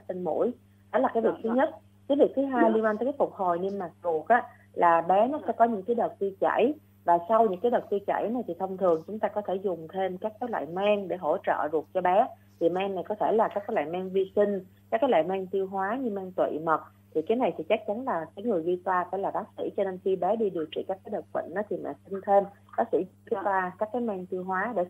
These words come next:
Speaker 1: sử dụng khi mà con mình đã hết bệnh. Lưu ý là các cái men tiêu hóa này chỉ có tác dụng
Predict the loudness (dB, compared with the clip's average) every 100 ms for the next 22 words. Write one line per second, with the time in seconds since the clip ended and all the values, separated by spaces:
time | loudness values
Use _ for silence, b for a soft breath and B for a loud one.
0 | -4 -4 -4 -2 -2 -2 0 2 2 0
1 | -4 -2 -2 0 2 4 4 2 -14 b
2 | b 8 8 8 6 2 -2 -2 -2 -4
3 | -2 -2 -4 -6 -4 -2 -2 -4 -6 -10